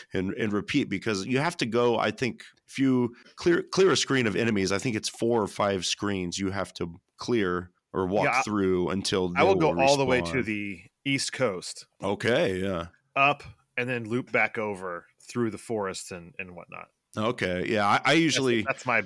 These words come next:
Speaker 2: that's my best path.
Speaker 1: Yeah, I take the, I usually go th-, back through the woods, uh, about halfway through. Uh, uh, you're, you know what I mean? I don't, I, I stop when the coast runs out of the levers and then circle back. But,
Speaker 2: Gotcha.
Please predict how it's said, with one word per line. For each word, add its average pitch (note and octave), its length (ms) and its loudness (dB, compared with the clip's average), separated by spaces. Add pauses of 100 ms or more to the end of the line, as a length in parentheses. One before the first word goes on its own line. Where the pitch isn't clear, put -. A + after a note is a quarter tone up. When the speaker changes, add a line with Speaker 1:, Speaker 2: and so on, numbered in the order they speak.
(100)
Speaker 2:
that's B2+ 180 -4
my B2 140 0
best F#2+ 340 -6
path. - 380 -14 (140)
Speaker 1:
Yeah, F#2+ 300 -2
I G2 100 2
take G#2 340 -4
the, F2 300 -2 (300)
I - 100 0
usually A2+ 340 2
go G2+ 160 2
th-, F#2+ 180 -8
back F2+ 220 -2
through F#2 300 -4
the E2 140 -4
woods, F2 560 -4 (100)
uh, F2 320 -6 (180)
about G2 260 0
halfway G2 480 0
through. F2 440 -4 (240)
Uh, G2+ 140 -2
uh, G2 180 -2
you're, A#2+ 240 0
you B2 100 0
know C3 140 2
what A#2 100 0
I G2+ 60 0
mean? G#2+ 180 -2
I A2 100 0
don't, A2 280 -2
I, A2 160 2 (180)
I G#2+ 60 -2
stop A#2+ 400 0
when G2+ 220 -2
the F2+ 260 -2 (240)
coast A#2+ 280 2
runs G#2 220 0
out G2+ 160 2
of F#2 140 -2
the F#2 240 0
levers F2+ 500 -2
and F2 160 -4
then F2 240 -8 (220)
circle - 340 -4
back. - 280 -8 (180)
But, E2+ 160 -6
Speaker 2:
Gotcha. F2 300 -10